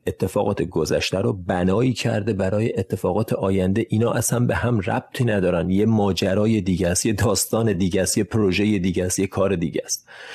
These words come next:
و من یه آدم دیگه ام و شرایط شرایط دیگه است. ولی تو ذهن همه چیز فقط تکراریه.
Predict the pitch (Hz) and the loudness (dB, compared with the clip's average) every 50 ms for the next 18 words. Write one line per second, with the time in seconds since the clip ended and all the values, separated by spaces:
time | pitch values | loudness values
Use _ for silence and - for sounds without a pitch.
0 | - - - 127 131 131 135 135 151 151 143 135 123 - 113 107 101 95 95 95 | -12 -4 -2 0 2 2 2 2 2 2 2 2 2 2 2 0 2 2 2 0
1 | 90 85 90 82 92 78 82 87 92 90 - - 98 98 101 92 98 104 110 - | 0 0 0 0 0 0 0 0 0 0 0 0 0 0 0 0 0 0 0 -2
2 | - - 95 90 92 90 82 80 - 82 71 - - - - - - - - - | -2 -2 0 0 0 0 -2 -2 -4 -4 -4 -6 -6 -8 -8 -6 -6 -8 -8 -8
3 | - - - - - 90 95 90 - - 78 71 - 82 78 101 123 135 143 - | -18 -18 -12 -6 -2 -2 -2 0 0 -2 -2 -2 0 0 0 0 0 -2 -2 -8
4 | - - - - 65 - - - - 95 - - - - - - 65 - - - | -8 -6 -4 -2 -2 -2 -2 -2 -4 -4 -4 -4 -6 -6 -4 -4 -6 -6 -8 -6
5 | - - - - - - - - - - - | -6 -6 -6 -6 -6 -6 -4 -4 -6 -10 -12